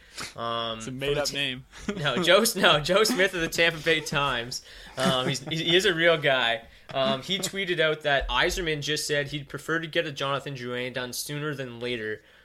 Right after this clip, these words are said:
Speaker 1: Um, so it sounds like that's, I didn't go in and read the article 'cause we were about to hop on here, but, uh, it sounds like Yzerman would prefer to kinda get rid of Drouin before the deadline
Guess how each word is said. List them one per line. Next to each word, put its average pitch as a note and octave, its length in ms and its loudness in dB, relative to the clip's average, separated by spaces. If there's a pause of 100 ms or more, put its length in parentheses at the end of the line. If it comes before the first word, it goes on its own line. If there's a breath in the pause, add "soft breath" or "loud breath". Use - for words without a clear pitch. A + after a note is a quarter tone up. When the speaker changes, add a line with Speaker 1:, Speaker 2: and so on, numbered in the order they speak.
(160 soft breath)
Speaker 1:
Um, A2+ 400 -4
so C#3 360 -2
it B2+ 180 -6
sounds F3+ 680 -6
like A#2 260 -8 (760)
that's, C#3 180 -4 (100)
I C#3 60 0
didn't D3+ 200 -2
go D3 180 -2
in D3 80 0
and C#3 100 -4
read C3 160 -10
the B2+ 120 -2
article B2+ 340 -4
'cause A#2 160 -16
we B2+ 60 -6
were B2 60 -4
about B2 200 -4
to A#2+ 60 -14
hop A#2+ 240 -6
on A#2+ 240 -6
here, A#2+ 260 -6
but, A2+ 280 -4 (640 soft breath)
uh, A2 400 -8 (140)
it C3 100 -6
sounds F3+ 460 0
like D3+ 240 -4 (520)
Yzerman C#3+ 520 -2 (180)
would C#3 240 -8
prefer E3 480 -6
to C#3+ 80 -2
kinda C#3 340 -4
get C3 400 -6
rid B2+ 280 -6
of B2+ 80 -8
Drouin B2 580 -6
before C#3 420 -8
the B2+ 100 -8
deadline A#2+ 540 -4